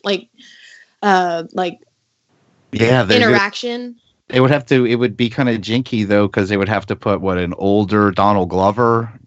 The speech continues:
Speaker 2: to do it? <laughs> Like, how would that work out?
Speaker 1: They could
Speaker 2: And
Speaker 1: age him
Speaker 2: with
Speaker 1: with C G I.
Speaker 2: Yeah.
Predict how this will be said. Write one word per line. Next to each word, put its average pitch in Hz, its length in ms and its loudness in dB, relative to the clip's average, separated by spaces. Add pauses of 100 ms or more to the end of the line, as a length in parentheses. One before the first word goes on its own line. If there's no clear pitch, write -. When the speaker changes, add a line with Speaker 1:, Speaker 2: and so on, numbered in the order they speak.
Speaker 2:
to 123 140 -4
do 123 320 2
it? 135 120 0
<laughs> 214 420 -2
Like, 131 280 0
how 131 160 -2
would 117 100 -2
that 110 180 0
work 120 260 0
out? 113 200 -8 (280)
Speaker 1:
They 339 80 -2
could 381 140 0
Speaker 2:
And 220 160 0
Speaker 1:
age 240 100 -4
him 247 100 0
Speaker 2:
with 233 100 -4
Speaker 1:
with 233 40 -12
C 226 140 -8
G 185 140 -8
I. 180 260 -12 (680)
Speaker 2:
Yeah. 143 420 -2